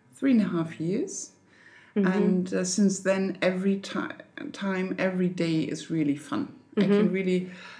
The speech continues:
Speaker 1: say that, uh, meant by my heart. It's, it's a lot of fun. I really like this great opportunity to, um, sculpture the future with additive manufacturing.
Speaker 2: Yeah, and there's this saying that nothing great was ever achieved without enthusiasm.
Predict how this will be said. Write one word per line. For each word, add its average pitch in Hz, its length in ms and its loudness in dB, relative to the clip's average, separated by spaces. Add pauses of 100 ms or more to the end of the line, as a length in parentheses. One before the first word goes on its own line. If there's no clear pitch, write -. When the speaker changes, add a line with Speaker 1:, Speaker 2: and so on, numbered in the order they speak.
Speaker 1:
say 208 300 4
that, 190 500 0
uh, 170 300 0
meant 175 320 2
by 170 80 -4
my 165 180 2
heart. 160 480 -2 (180)
It's, - 320 -12
it's - 160 -10
a 175 40 -4
lot 196 200 0
of 190 100 -4
fun. 170 300 -2
I 175 60 -2
really 170 400 0
like 147 340 -4
this - 280 -6
great - 480 -6 (180)
opportunity 165 760 -2
to, 156 380 -4 (680)
um, 147 560 -2
sculpture 165 800 -2 (120)
the 175 80 -10
future 165 540 -2 (140)
with 160 240 -8
additive 147 420 -6
manufacturing. 139 640 -6 (600)
Speaker 2:
Yeah, 190 340 2
and 190 480 -2
there's 208 180 2
this 208 160 -2
saying 220 260 4
that 180 160 2
nothing 196 440 4
great 185 320 4
was 190 160 -2
ever 190 240 2
achieved 185 460 0
without 175 420 2
enthusiasm. 196 960 2